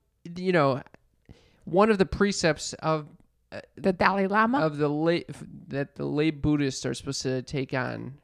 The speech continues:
Speaker 1: meaning, like, one of the guidelines they're supposed to take on is wise sexuality.
Speaker 2: Wise sexuality as opposed to dumb sexuality?
Speaker 1: Yes, wise sexuality. Use your sexual energy wisely. What do you think this means?
Speaker 2: I think that the Fresno State guy did not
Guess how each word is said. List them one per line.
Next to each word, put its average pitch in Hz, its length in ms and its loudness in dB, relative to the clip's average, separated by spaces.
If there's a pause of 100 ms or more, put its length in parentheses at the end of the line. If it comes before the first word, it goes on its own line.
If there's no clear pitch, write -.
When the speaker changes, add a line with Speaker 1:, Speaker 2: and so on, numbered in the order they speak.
(100)
Speaker 1:
meaning, 135 260 -4
like, 123 220 -6
one 135 100 0
of 139 60 0
the 131 100 -4
guidelines 131 540 -2
they're 117 80 -8
supposed 120 240 -8
to 127 40 -2
take 120 140 -4
on 120 80 -2
is 120 180 -6
wise 139 380 2
sexuality. 123 920 -2 (840)
Speaker 2:
Wise 196 420 0
sexuality 143 680 -2
as 147 120 0
opposed 165 260 0
to 170 80 0
dumb 180 220 2
sexuality? 214 720 -2 (680)
Speaker 1:
Yes, 196 480 0
wise 156 280 2
sexuality. 156 680 2
Use 160 260 0
your 160 100 2
sexual 151 360 0
energy 139 220 2
wisely. 123 680 0 (800)
What 165 180 2
do 185 60 2
you 170 80 0
think 160 180 -6
this 156 180 -8
means? 127 440 -8
Speaker 2:
I 160 140 0
think - 180 0
that 165 100 2
the 160 80 2
Fresno 185 420 6
State 180 260 4
guy 156 140 6
did 151 140 4
not 147 240 2